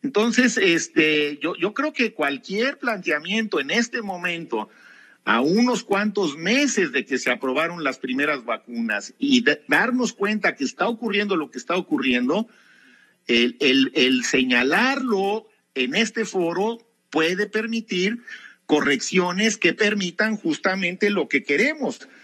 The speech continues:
Eh, la, la, la producción de vacunas es difícil que se acelere más. Este, yo creo que se está, se están produciendo todas las vacunas que se pueden producir en este momento.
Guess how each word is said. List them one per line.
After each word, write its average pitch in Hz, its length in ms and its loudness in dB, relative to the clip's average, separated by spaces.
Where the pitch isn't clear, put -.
Eh, 131 460 4
la, 180 240 2
la, 185 240 0
la 180 180 -2
producción 208 580 0
de 339 100 2
vacunas 240 600 0
es 254 180 2
difícil 226 640 2
que 160 140 4
se 165 160 0
acelere 156 520 0
más. 196 460 -4
Este, - 400 0
yo 190 140 2
creo 240 120 -6
que 185 140 0
se - 120 0
está, 220 680 -2
se 180 180 -6
están 190 320 -2
produciendo 214 760 -4
todas 277 300 -2
las 190 160 -6
vacunas 220 480 -6
que 170 120 -6
se 143 120 -6
pueden 233 300 -2
producir 202 560 -2
en 196 160 2
este 220 240 2
momento. 220 480 2